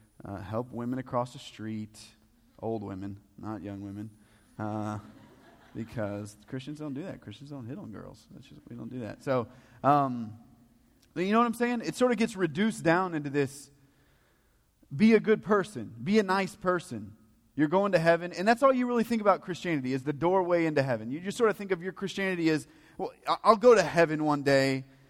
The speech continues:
and I hope everyone else can go to heaven one day too, but it really doesn't affect anything else. It doesn't have anything to do with the day-to-day. Uh, so I, I'm gonna read through, I'm gonna read through everything we're gonna look at tonight, and then we'll, we'll break it down. And, uh, so like I said, we're gonna be in Ephesians one fifteen.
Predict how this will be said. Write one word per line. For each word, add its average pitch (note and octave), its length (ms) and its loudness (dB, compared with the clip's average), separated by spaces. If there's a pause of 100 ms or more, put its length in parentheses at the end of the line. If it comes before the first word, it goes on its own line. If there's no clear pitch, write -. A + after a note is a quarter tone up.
(120)
and D#3 140 4
I E3 40 6
hope G#3+ 200 6
everyone F#3+ 300 4
else A#3+ 160 6
can E3+ 140 -8
go D#3 100 4
to D3 100 2
heaven D3+ 240 2
one D3 140 -2
day C3+ 160 2
too, F3 440 2 (220)
but G3 140 6
it A3 80 4
really C#4 180 6
doesn't A#3+ 220 0
affect F#3+ 420 2
anything D3+ 380 0
else. G2+ 400 -4 (800)
It F#3 60 6
doesn't A#3+ 180 8
have A#3+ 140 -2
anything A3 320 0
to F#3+ 60 -2
do E3+ 180 0
with E3+ 120 4
the D3 60 -4
day-to-day. B2 640 2 (880)
Uh, A#2+ 280 0
so D3 160 -2
I, D3 120 0 (260)
I'm E3 80 0
gonna A3 140 2
read G#3+ 260 0
through, G3+ 160 -2
I'm F3+ 100 4
gonna A#3+ 100 2
read A#3 220 2
through G3 140 4
everything E3+ 360 4
we're D3+ 120 -2
gonna C#3 180 -2
look C3+ 140 -2
at C3+ 120 0
tonight, B2+ 280 -2
and A#2+ 120 -6
then B2+ 80 -6
we'll, B2 100 -8
we'll A#2+ 160 -8
break A#2+ 240 -4
it A#2+ 100 -10
down. G#2+ 280 -6
And, G#2+ 140 -10 (380)
uh, G#2+ 240 -2
so C3+ 140 -6
like D#3+ 160 2
I E3 40 -4
said, C#3 200 0
we're C#3 100 -8
gonna D3+ 120 -2
be D3 80 -4
in C#3+ 60 -2
Ephesians D3 500 -4
one D3+ 180 0
fifteen. D3+ 440 -4